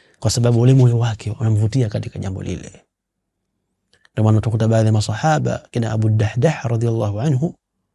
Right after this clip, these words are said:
walikuwa tayari kutoa shamba zima ambalo lina mitende mia sita, lina nyumba ndani yake, kisima,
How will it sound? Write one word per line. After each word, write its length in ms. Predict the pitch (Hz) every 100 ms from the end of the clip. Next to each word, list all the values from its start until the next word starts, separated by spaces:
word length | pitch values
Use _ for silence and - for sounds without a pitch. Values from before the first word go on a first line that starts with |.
| -
walikuwa 300 | 117 117 139
tayari 340 | 147 156 151
kutoa 300 | 131 131 131
shamba 400 | - 139 143 135
zima 500 | 120 143 131 107 107 - _ _ _ _
ambalo 260 | 117 127 139
lina 140 | 131
mitende 680 | 127 120 160 175 165 143 113 _ _ _ _ _ _ _ -
mia 140 | 127
sita, 400 | - 185 - - _ _ _ _ _ _ _ _ _ -
lina 440 | 120 123 135 147
nyumba 360 | 147 190 180 147
ndani 220 | 139 139
yake, 400 | 147 147 - 127
kisima, 640 | 107 127 - 202 156 113